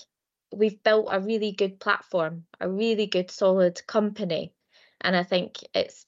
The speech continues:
been amazing, you know, for example, doing podcasts and raising awareness and, you know,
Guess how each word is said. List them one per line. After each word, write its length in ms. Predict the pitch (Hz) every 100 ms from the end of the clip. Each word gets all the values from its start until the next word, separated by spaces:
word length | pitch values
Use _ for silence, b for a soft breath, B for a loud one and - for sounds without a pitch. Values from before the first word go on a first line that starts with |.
| -
been 280 | 175 170 170
amazing, 540 | 185 190 190 190 185 185
you 100 | 185
know, 140 | 165
for 160 | - 175
example, 640 | 175 175 180 185 175 - _ -
doing 220 | 170 170
podcasts 680 | 202 190 190 185 175 170 - _ -
and 320 | 170 170 165
raising 360 | 175 170 - 175
awareness 680 | 175 185 185 185 180 175 - B B B
and, 360 | - 170 165 165
you 100 | 185
know, 240 | 170 156